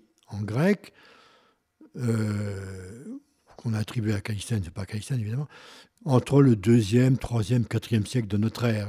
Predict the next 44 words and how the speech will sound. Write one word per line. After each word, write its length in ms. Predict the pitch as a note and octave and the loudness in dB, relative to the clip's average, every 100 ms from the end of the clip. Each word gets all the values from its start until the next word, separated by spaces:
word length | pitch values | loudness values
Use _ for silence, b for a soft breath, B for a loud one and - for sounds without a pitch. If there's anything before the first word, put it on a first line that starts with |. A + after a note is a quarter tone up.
| D3 | -8
Est-ce 240 | D3+ A2 - | -6 -6 -2
qu'il 160 | A#2+ | 0
a 60 | A2+ | 0
été 200 | A#2 A#2+ | 0 -2
écrit 220 | A2+ - | -2 0
à 80 | A2+ | 2
une 200 | A2+ A2+ | 4 4
main 360 | B2 B2+ G2+ F2+ b b _ - | 4 4 0 -6 b b _ -6
ou 60 | |
à 60 | G#2+ | -4
plusieurs 340 | - G#2+ A2 | 0 2 2
mains ? 220 | A2 A2+ | 4 2
Nous 140 | G2+ G2 | 2 -2
ne 80 | G2 | -4
savons, 380 | - G2 A2+ | -6 -6 -4
nous 140 | A#2 G#2+ | -2 -4
ne 60 | |
savons 300 | G#2+ A2 G2+ | -4 -8 -8
pas. 320 | G#2 C#3 D#3+ A3+ B B B B B B B | -4 0 0 -2 B B B B B B B
Mais 180 | C3+ D3+ | 6 6
c'est 160 | - C3 | 8 6
un, 140 | B2 | 4
donc 380 | B2+ D#3 C3 C#3 | 2 -4 -2 -4
c'est 240 | - A#2 A#2 | -2 -4 -2
un, 220 | G2+ A#2+ | -4 -6
un 100 | A2 | -10
premier, 540 | G2 - C#3+ D#3 C3+ G2+ | -10 2 6 6 6 2
ce 100 | - | -4
qu'on 120 | C3 | -2
appelle, 420 | A2+ - C#3 A#2 | -2 -4 -6 -6
ce 80 | A2+ | -8
qu'on 120 | B2 | -6
va 60 | B2 | -4
appeler 240 | A#2 D3+ | -2 -2
le 100 | A#2 | 0
roman 420 | G#2+ C3 C#3+ C#3+ | 6 6 8 6
d'Alexandre, 600 | G2+ G2 G#2 - E3+ G#3 | 2 -2 -4 -2 2 2
puisque 360 | - A2 - D3+ | 0 -8 -6 -2
déjà, 580 | C#3+ A#2+ A2+ C#3 A#2+ F#2 b b b _ | 0 0 0 0 0 -6 b b b _
il 220 | F3 F3 | -14 -10
y 60 | A2+ | -6
a 20 | |
une 120 | A2 | -6
première 400 | - B2 B2+ A#2 | -2 0 2 0